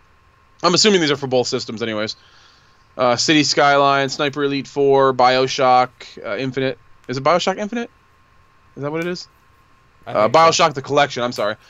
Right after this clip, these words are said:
Speaker 2: Oh.
Speaker 1: BioShock the Collection, I gotta scroll over it 'cause I can't read that small. Um, we got Constructor for P S four. I don't know what that is, but it sounds cool.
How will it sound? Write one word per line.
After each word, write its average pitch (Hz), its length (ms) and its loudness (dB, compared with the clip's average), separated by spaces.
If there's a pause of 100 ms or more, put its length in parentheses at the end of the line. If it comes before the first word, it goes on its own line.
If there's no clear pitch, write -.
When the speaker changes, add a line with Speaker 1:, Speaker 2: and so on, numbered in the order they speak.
Speaker 2:
Oh. 110 100 -12
Speaker 1:
BioShock 170 420 2
the 139 80 -16
Collection, 127 420 -4
I 113 40 -8
gotta 113 120 -6
scroll 113 300 -8
over 110 240 -6
it 101 60 -8
'cause - 100 -16
I 104 60 -12
can't 107 220 -6
read 110 340 -4
that 101 160 0
small. 117 360 -2 (800)
Um, 113 640 2 (800)
we 135 80 -6
got 127 460 4
Constructor 165 640 0
for 151 100 -10
P 165 160 -2
S 156 120 0
four. 175 220 -2
I - 20 4
don't 143 100 0
know 143 40 -4
what 127 80 -8
that 120 140 -2
is, 156 160 0
but 135 100 -8
it 107 60 -10
sounds 151 320 -2
cool. 185 260 -6